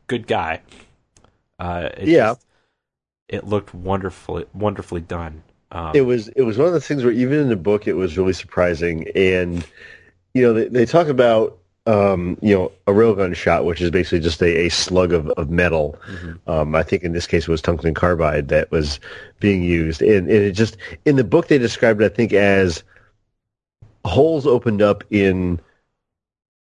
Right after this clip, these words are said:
Speaker 2: either end of the compartment they were in
Speaker 1: Mm-hmm.
Speaker 2: that intersected with Shed's head.
Speaker 1: Yeah.
Speaker 2: <laughs> And it's like they opened at the same time. So it was like you didn't even see it or hear it or feel it. It was no, no visual reaction. It was just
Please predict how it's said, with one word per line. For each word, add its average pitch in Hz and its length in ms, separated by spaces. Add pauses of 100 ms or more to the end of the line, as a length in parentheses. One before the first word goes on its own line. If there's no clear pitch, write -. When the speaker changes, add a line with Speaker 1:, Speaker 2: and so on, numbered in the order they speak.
(480)
Speaker 2:
either 147 320
end 127 260
of 113 140
the 98 100
compartment 104 580
they 104 120
were 92 140
in 82 420
Speaker 1:
Mm-hmm. 87 380 (100)
Speaker 2:
that 131 140
intersected 131 520
with 92 140
Shed's 92 300
head. 85 300 (220)
Speaker 1:
Yeah. - 260 (160)
Speaker 2:
<laughs> - 60 (380)
And - 360 (160)
it's 113 160
like 117 100
they 123 100
opened 143 180
at - 20
the 123 40
same 143 220
time. 147 180
So 123 100
it 123 40
was 123 80
like 127 180 (260)
you 180 120
didn't 233 220
even 196 200
see 202 380
it 196 140
or 127 120
hear 139 280
it 151 60
or 127 60
feel 156 280
it. 120 160
It 127 60
was 123 120
no, 160 220
no 143 160
visual 147 280
reaction. 135 380
It 117 40
was 110 60
just 127 200